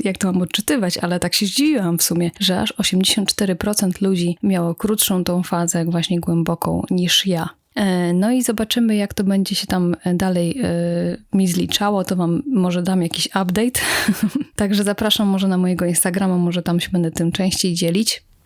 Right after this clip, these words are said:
I tak p-, powiem wam szczerze, że jestem bardzo ciekawa, e, co do tych snów i właśnie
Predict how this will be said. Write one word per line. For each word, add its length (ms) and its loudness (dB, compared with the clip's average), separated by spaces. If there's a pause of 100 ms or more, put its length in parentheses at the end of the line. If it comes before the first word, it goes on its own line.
(260)
I 80 -4
tak 240 -4
p-, 300 -4
powiem 260 0
wam 120 0
szczerze, 220 2
że 120 0
jestem 340 0
bardzo 280 0
ciekawa, 600 -2
e, 340 0
co 120 0
do 100 0
tych 180 -2
snów 480 -2
i 80 0
właśnie 680 0